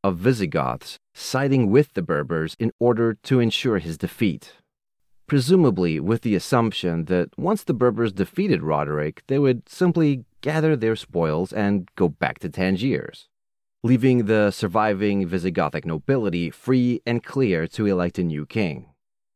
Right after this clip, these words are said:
But this is not what happened. Capitalizing on his spectacular victory,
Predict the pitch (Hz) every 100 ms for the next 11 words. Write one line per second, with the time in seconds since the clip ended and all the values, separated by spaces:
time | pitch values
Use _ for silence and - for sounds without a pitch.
0 | _ _ _ - 127 117 - - 175 147
1 | 143 131 - - 120 120 113 101 - 92
2 | 92 87 58 69 64 67 62 - 52 -
3 | _ _ _ _ _ _ _ _ _ _
4 | - 131 160 139 87 76 73 76 - 82
5 | 80 90 - - 87 - 107 123 123 113
6 | 90 87 - 64 58